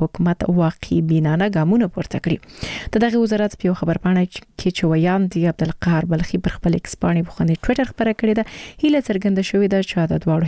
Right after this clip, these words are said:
هیوادونو ترمنځ په اړیکو کې ملموس پرمختګ رامنځته شي او د دواړو هیوادونه وکولای شي چې د متقابل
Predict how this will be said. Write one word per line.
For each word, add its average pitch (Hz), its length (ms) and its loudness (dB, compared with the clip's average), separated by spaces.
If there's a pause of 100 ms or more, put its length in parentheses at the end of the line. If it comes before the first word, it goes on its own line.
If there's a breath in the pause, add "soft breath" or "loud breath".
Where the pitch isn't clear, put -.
هیوادونو 180 480 2
ترمنځ 226 400 2
په 175 160 2
اړیکو 233 220 0 (100)
کې 240 80 2 (240)
ملموس 208 440 2
پرمختګ 233 520 0
رامنځته 254 420 2
شي 294 100 2 (440 loud breath)
او 269 100 4
د 202 140 -2
دواړو 175 260 4
هیوادونه 190 760 2 (280)
وکولای 170 560 2
شي 214 160 -2
چې - 180 -6
د 175 80 2
متقابل 170 500 0